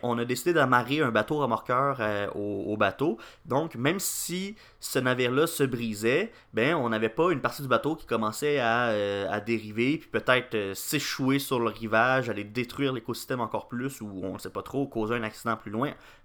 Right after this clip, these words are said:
On voulait vraiment éviter le pire, donc on a décidé de l'amarrer à un bateau remorqueur. Comme ça, même si ça se brise, ben, ça part pas au, au large, puis ça dévi-, ça, ça part pas à la dérive. On va pouvoir contrôler, euh, tout ça. Maintenant, qu'est-ce qu'on fait avec l'épave, Gabriel ? Parce que là, on a un bateau qui est,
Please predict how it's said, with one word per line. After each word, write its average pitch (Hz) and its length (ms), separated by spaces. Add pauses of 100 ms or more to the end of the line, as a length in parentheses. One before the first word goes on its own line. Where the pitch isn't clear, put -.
(200)
On 110 100
voulait 123 260
vraiment 127 240
éviter 123 260
le 92 60
pire, 175 180
donc 139 240
on 123 80
a 113 60
décidé 117 240
de 160 60
l'amarrer 113 420
à 127 80
un 107 80
bateau 101 200
remorqueur. 131 440
Comme 117 140
ça, 175 120
même 190 140
si - 80
ça 143 120
se 117 60
brise, 160 460 (680)
ben, - 80
ça 143 160
part 160 220
pas 180 100
au, 127 400
au 113 240
large, 127 500
puis 117 120
ça 110 160
dévi-, 107 320
ça, 110 240
ça - 100
part - 140
pas 170 60
à - 20
la 135 80
dérive. 110 340
On 117 60
va 113 160
pouvoir 147 400
contrôler, 135 760
euh, 95 40 (540)
tout 127 120
ça. - 220
Maintenant, 165 380 (440)
qu'est-ce 226 200
qu'on 107 160
fait 165 320 (220)
avec 120 360
l'épave, 131 360
Gabriel ? 110 340
Parce - 140
que 135 80
là, 151 140
on 113 120
a 113 60
un 117 60
bateau 117 320
qui 104 320
est, - 60